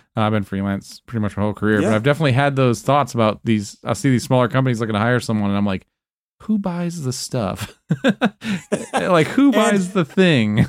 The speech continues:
Speaker 1: <laughs>
Speaker 2: and who, who continues to buy that thing? It's one thing to ask for fifty thousand dollars when you first start to, like, build a kit.
Speaker 1: Yeah.
Speaker 2: Um, but it's another thing four years later when you need to spend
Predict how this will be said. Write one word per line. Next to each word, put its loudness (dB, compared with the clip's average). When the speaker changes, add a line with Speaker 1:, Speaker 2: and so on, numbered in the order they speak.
Speaker 1:
<laughs> -20
Speaker 2:
and 0
who, 2
who 2
continues 0
to -2
buy 0
that -2
thing? -6
It's -6
one 2
thing 0
to -2
ask -2
for -6
fifty -6
thousand 0
dollars 0
when -6
you -4
first -6
start -2
to, -10
like, -4
build 4
a 2
kit. -4
Speaker 1:
Yeah. 0
Speaker 2:
Um, -4
but 0
it's -4
another 2
thing -4
four 2
years 0
later 0
when -2
you 0
need 0
to -2
spend -4